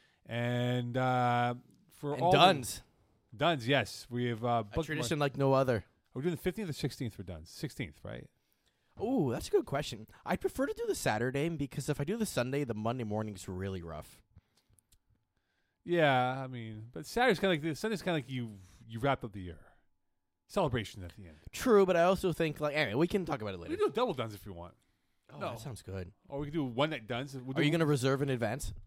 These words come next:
Speaker 1: What do we do? If you remember three years ago, before covid hit in twenty nineteen, we went to some spot, uh, Distrant.
Speaker 2: Yeah, yeah, yeah, I remember that.
Speaker 1: And
Speaker 2: You got, like, a
Speaker 1: then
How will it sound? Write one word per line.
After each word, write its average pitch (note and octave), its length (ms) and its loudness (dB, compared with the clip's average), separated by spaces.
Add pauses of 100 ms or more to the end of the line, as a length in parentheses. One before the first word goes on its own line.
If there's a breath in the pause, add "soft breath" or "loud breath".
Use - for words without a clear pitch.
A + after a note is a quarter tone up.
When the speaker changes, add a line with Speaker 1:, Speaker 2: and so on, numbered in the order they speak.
(240)
Speaker 1:
What A#2+ 100 -4
do C3+ 60 2
we C3+ 120 0
do? A2+ 420 2
If A#2+ 120 -14
you - 40 -18
remember C3+ 280 -4
three C3 240 -6
years C3 280 -2
ago, G#2 200 -4
before F#2 260 -8
covid G#2+ 280 -4
hit G#2+ 160 -4
in F2+ 80 -8
twenty A2 220 -8
nineteen, F2 640 -10 (500)
we A2+ 80 -4
went B2+ 160 0
to - 60 -12
some - 160 -8
spot, A#2+ 420 -2
uh, G#2+ 220 -2
Distrant. G#2 680 -4 (800)
Speaker 2:
Yeah, C3 280 4
yeah, C#3+ 220 4
yeah, D3 60 2
I - 20 2
remember C#3+ 280 0
that. G#2 220 0
Speaker 1:
And A2+ 180 -4
Speaker 2:
You A2+ 60 0
got, C#3+ 100 8
like, D3+ 100 8
a - 20 6
Speaker 1:
then C3+ 60 6